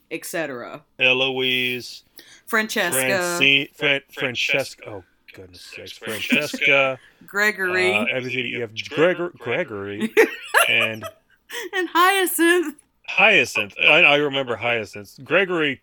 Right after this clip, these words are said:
Speaker 2: caught me by surprise.
Speaker 1: <laughs>
Speaker 2: He does not leave much of an impression in the book I read.
Speaker 1: Well, and, and, you know, in The Duke and I, he doesn't leave much of an impression because in the book, he's, like, ten.
Speaker 2: Okay.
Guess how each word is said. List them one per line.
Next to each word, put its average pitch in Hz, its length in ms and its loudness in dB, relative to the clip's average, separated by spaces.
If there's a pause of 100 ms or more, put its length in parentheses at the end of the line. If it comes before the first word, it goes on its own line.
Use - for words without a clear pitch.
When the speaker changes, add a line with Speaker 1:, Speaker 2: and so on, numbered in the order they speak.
Speaker 2:
caught 127 220 0
me 117 120 -6
by 101 180 -8
surprise. - 460 -14
Speaker 1:
<laughs> 508 40 -2 (880)
Speaker 2:
He 165 180 -4
does 170 220 -2
not 156 280 2
leave 143 260 0
much 127 260 -2
of 127 140 -2
an 123 80 -2
impression 110 580 -6
in 104 360 -12 (680)
the 110 160 -4
book 104 240 -4
I 92 140 -6
read. 92 240 -16 (240)
Speaker 1:
Well, 277 260 0
and, 269 300 0
and, 262 180 2
you 294 60 2
know, 269 240 2
in 254 220 0
The 240 100 -2
Duke 349 240 0
and 262 120 2
I, 214 180 4
he 240 120 0
doesn't 214 340 -2
leave 214 180 -2
much 202 200 -6
of 202 80 -10
an 202 80 -6
impression 190 540 -6
because 185 280 -8
in 190 100 -8
the 175 40 -8
book, 285 300 0
he's, 240 180 -2
like, 170 300 -6
ten. 151 520 -6 (440)
Speaker 2:
Okay. 135 500 0